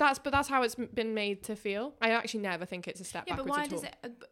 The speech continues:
Speaker 2: it frustrates me when people are like, "Oh, I'm thirty, I still live with my parents. You, I'm a pathetic human being." And it's like,
Speaker 1: No.
Speaker 2: "Well, if it works for you, it works for you."
Speaker 1: Exactly. And also, like, we are now in a, in a new, like we were saying, like, how removed different generations are from each other.
Speaker 2: Mm.
Speaker 1: Like, we're in a generation now where, like, buying your own home is almost, like, a,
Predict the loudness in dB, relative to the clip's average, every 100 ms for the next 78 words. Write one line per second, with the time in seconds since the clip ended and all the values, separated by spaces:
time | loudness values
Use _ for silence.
0 | -6 -6 -8 -8 -8 -8 -10 -10 -10 -10
1 | -10 -10 -12 -12 -12 -12 -12 -14 -14 -14
2 | -14 -14 -14 -14 -14 -16 -16 -16 -14 -12
3 | -12 -14 -16 -18 -18 -18 -14 -14 -14 -14
4 | -14 -10 -6 -4 -4 -4 -6 -8 -10 -12
5 | -12 -12 -14 -12 -12 -14 -16 -6 -4 -2
6 | -4 -6 -8 -12 -6 -2 -2 0 0 0
7 | -4 -14 2 4 4 4 4 4 2 -2
8 | -2 -2 0 0 0 -2 -6 -8 -4 -2
9 | -2 -2 -2 -2 -4 -4 -2 -2 -4 -4
10 | -6 -8 -10 -6 -6 -6 -8 -6 -6 -8
11 | -10 -12 -12 -12 -10 -8 -10 -10 -2 0
12 | 4 2 4 2 2 0 0 -4 -2 0
13 | 0 -2 0 0 0 -2 -4 -4 -4 -6
14 | -8 -8 -8 -8 -10 -10